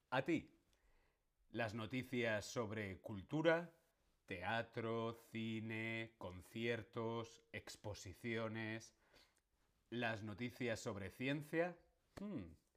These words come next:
Las noticias sobre deportes, fútbol, baloncesto, política. O las noticias de sociedad.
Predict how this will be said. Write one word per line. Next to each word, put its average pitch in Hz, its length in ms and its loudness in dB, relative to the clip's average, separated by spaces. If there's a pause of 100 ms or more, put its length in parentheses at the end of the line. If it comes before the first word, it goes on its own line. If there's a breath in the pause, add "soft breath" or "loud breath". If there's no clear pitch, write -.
(420 soft breath)
Las 120 180 4
noticias 127 480 4
sobre 113 280 4
deportes, 147 840 4 (220)
fútbol, 113 600 0
baloncesto, 107 1120 -4 (880 loud breath)
política. 143 720 2 (1500 soft breath)
O 170 320 8
las 143 320 4
noticias 131 840 2
de 135 320 0
sociedad. 98 840 -2